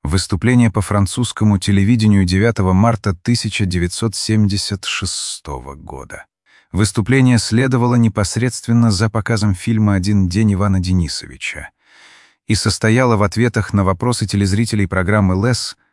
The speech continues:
"Досье из Д Л Экран", которые они задавали по телефону. Множество вопросов сортировалось группой сотрудников, часть вопросов вставил ведущий. Интервью вызвало официальный советский протест.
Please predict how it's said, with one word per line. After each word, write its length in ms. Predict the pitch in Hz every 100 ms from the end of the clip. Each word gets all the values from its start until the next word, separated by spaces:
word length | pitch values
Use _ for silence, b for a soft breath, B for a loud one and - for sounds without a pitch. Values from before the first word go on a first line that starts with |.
| _ _ -
"Досье 540 | 90 104 104 - 113
из 160 | 123 95
Д 240 | 92 104 - -
Л 280 | 101 98 -
Экран", 560 | 101 - 76 67 69 - _ _ _ _
которые 440 | - 95 104 101 101
они 260 | 101 101
задавали 480 | 95 92 92 92 90
по 120 | 87
телефону. 600 | 80 78 73 - 67 - - _ _ _ _ -
Множество 520 | 101 110 104 - 98
вопросов 600 | 92 85 113 117 107 -
сортировалось 720 | - 104 - 98 98 107 92
группой 380 | 87 104 98 92
сотрудников, 760 | - 85 - 104 92 90 92 b b b
часть 340 | - 113 -
вопросов 480 | 98 90 107 104 98
вставил 440 | - - 98 90 87
ведущий. 680 | 90 82 71 - - - _ _ _ _
Интервью 540 | 101 101 110 104 123 120
вызвало 440 | 117 113 113 110
официальный 580 | 98 92 - 107 107 101
советский 500 | - 92 98 - 85
протест. 640 | - 82 - 71 - -